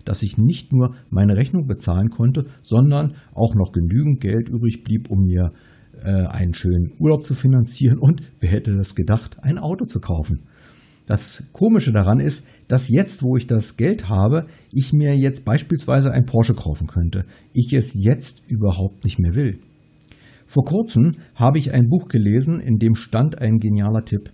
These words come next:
Ich erkannte, <laughs> dass ich es seit Jahren genauso mache, ohne zu wissen, was das ausgelöst hat. Alex, der Autor dieses Buches, erklärt es folgendermaßen. Du sollst dir ein Konto eröffnen, auf das du automatisch einen gewissen Beitrag jeden Monat überweist.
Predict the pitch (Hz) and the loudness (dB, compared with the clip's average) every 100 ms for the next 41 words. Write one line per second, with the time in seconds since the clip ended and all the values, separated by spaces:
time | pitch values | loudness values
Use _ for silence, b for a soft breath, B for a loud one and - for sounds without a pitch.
0 | B B 104 127 - 127 175 - - 180 | B B -2 -2 2 0 2 -2 0 -2
1 | - - 127 127 113 113 101 107 127 151 | -2 -2 -2 -2 0 0 0 0 0 2
2 | 107 104 135 135 113 131 95 - 110 139 | 2 2 2 4 4 2 -2 -2 2 2
3 | 135 117 - - 107 110 135 151 151 B | 2 -4 -12 -6 -2 -2 0 0 -2 B
4 | B 113 107 135 - 104 117 - 117 131 | B -4 -2 -2 -2 -2 -2 0 0 2
5 | 110 92 87 90 80 - B - 107 147 | 0 0 -2 -4 -6 -8 B -4 2 2
6 | 214 - - - - - 92 104 143 127 | 2 -6 -12 -6 -2 -2 0 0 2 0
7 | 127 123 143 123 135 - - - 104 104 | 0 -2 -2 -2 -2 -4 -12 -4 -2 -2
8 | - - 98 113 92 82 78 78 78 B | -2 2 4 4 4 2 -2 -4 -8 B
9 | B B - 110 165 226 190 151 156 - | B B 0 2 2 0 -4 -2 -2 0
10 | 170 156 104 92 95 87 92 92 90 - | -2 0 0 2 2 2 0 -2 -4 0
11 | 139 - - - 107 147 147 135 98 117 | -2 -2 -6 -2 -2 0 0 2 2 0
12 | 120 117 - 92 98 92 101 117 95 98 | -2 -4 -2 0 2 0 0 0 0 0
13 | - 104 - 95 135 98 107 107 110 101 | -2 -4 0 2 4 2 0 -2 -2 -2
14 | 82 82 - | -2 -4 -8